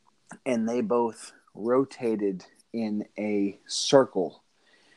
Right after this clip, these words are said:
and it's actually kinda crazy, um, but all of the same things that, that all of the same deals with, like, shadows and stuff.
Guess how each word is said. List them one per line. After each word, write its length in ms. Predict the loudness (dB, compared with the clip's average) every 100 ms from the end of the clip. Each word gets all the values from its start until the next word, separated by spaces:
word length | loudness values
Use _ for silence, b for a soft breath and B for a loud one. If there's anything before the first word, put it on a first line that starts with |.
| b -2
and 400 | 0 0 -2 -6 _
it's 220 | -4 -4 -4
actually 460 | -4 -2 -2 -2 -2
kinda 340 | -2 -4 -4
crazy, 760 | -8 0 4 6 4 0 -6 -8 _ _ _ _ _ -6
um, 500 | -4 -4 -4 -8 -12 0
but 280 | 4 4 b b b b b b b _ 4
all 360 | 8 8 6
of 200 | 2 -2
the 120 | -6 -8
same 680 | -8 -6 -6 -6 -6 -8 -10 _ _ _ _
things 580 | -4 0 2 0 -2 -4
that, 200 | -4 -4 _
that 180 | -6 -6 _ -20 -20 -8
all 280 | 2 6 6
of 120 | 4
the 100 | 2
same 460 | -2 -2 0 0 2
deals 400 | 4 6 6 2
with, 140 | -4
like, 240 | -2 -4 -6
shadows 680 | -4 0 0 0 -2 -4 -10
and 100 | -14
stuff. 320 | -10 -8